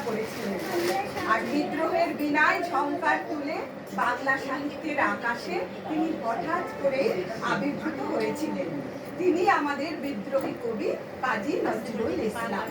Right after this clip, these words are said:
তিনি ছিলেন মানবতার কবি, সাম্যের কবি, ঐক্যের কবি, ভালোবাসার কবি। তিনি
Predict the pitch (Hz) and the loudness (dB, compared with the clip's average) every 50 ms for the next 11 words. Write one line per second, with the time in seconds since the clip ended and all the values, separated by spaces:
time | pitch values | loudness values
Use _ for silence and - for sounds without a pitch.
0 | - - - - - - - - - - - - - - 330 349 359 415 427 - | -6 -6 -6 -6 -8 -8 -8 -8 -8 -10 -10 -10 -8 -6 -2 0 0 0 0 0
1 | - 381 370 415 427 - 311 277 254 254 262 262 294 320 - 330 320 320 - 349 | 0 0 0 0 2 2 2 2 2 2 2 2 0 0 2 4 4 4 2 0
2 | 330 330 330 - - 233 220 202 - 196 - - - - - - - - - - | 0 0 0 0 2 2 0 0 0 -4 -6 -6 -6 -8 -8 -8 -8 -10 -8 -8
3 | - - - - - 294 277 294 302 302 311 302 320 359 370 403 453 440 - - | -8 -8 -6 -4 0 2 4 4 6 6 4 4 6 4 4 4 2 2 4 4
4 | 269 247 202 214 185 185 - - - - 294 - - - - - - - 254 277 | 4 4 4 0 -2 -2 -4 -6 -6 -4 -4 -4 -4 -6 -8 -10 -4 2 4 4
5 | 311 370 392 - - - 381 381 381 - - 359 - - 285 - - 330 370 - | 4 4 2 -2 -4 -4 -2 0 0 0 0 0 0 0 0 0 2 2 2 2
6 | - 302 302 285 262 - - - - 233 233 277 269 262 269 269 277 269 - - | 2 0 -2 -4 -4 -4 -6 -4 0 0 2 2 2 4 4 4 4 4 2 4
7 | - 349 - - 294 233 226 208 175 339 320 - - 254 - - - - - 339 | 6 6 6 4 0 -2 -2 -2 -2 -4 -4 -6 -6 -6 -8 -8 -8 -8 -6 -2
8 | 370 359 381 | -2 0 0